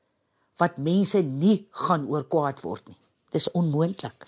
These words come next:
Ons leef ook in baie sensitiewe tye, wanneer, eh, mense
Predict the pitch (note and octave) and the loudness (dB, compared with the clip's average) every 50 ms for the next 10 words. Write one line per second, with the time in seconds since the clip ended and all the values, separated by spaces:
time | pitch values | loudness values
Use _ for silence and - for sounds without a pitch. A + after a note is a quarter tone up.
0 | - _ - F#3+ G#3 - - C#3 C#3 F3 A3+ - G3+ F#3 G3+ - - E3+ D3+ C#3+ | -14 _ -2 0 0 0 -2 -2 4 6 6 6 6 6 4 4 2 0 -2 0
1 | C#3 C#3+ D#3 D#3 - - D#3+ D3 - - C#3 - E3 D3+ C3 D3 C3+ - - - | 0 2 2 0 0 -2 -4 -4 -4 -6 -6 -4 -4 -4 -4 -6 -8 -6 -2 0
2 | F#3 E3 - - - - _ _ - - - - - - - - B2 A#2+ F3 E3+ | 0 0 0 -4 -8 -12 _ _ -20 -20 -20 -20 -20 -18 -16 -4 0 4 4 6
3 | F3+ F#3 F#3+ F#3 F#3 F#3 - - - G#3+ - _ - E3+ D#3+ D#3+ E3 F3+ G3 G#3 | 6 6 6 6 4 4 2 -2 -8 -10 -10 _ -6 -4 -2 0 0 2 2 2
4 | F#3 - G#3+ G3 F#3 F3+ D3 - | 2 2 2 2 4 2 0 -2